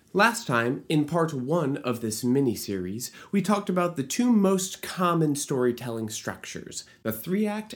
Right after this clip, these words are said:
and the five-act structures. We defined what a structural act is and how they help us to focus the storytelling.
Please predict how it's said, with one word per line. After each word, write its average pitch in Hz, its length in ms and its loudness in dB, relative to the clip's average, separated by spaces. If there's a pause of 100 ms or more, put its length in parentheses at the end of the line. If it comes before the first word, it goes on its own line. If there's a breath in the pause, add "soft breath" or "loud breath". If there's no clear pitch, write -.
and 170 300 0
the 180 40 -6
five-act 175 680 -6
structures. - 760 -12 (200 loud breath)
We 208 100 4
defined 202 680 4
what 160 220 2
a 143 80 4
structural 139 640 -4
act 110 380 -6
is 185 340 4 (180 loud breath)
and 151 160 2
how 156 200 0
they 147 140 -2
help 151 440 -4
us 135 280 -4
to - 120 -8
focus 151 760 -2 (200 loud breath)
the 127 80 -2
storytelling. 90 920 -4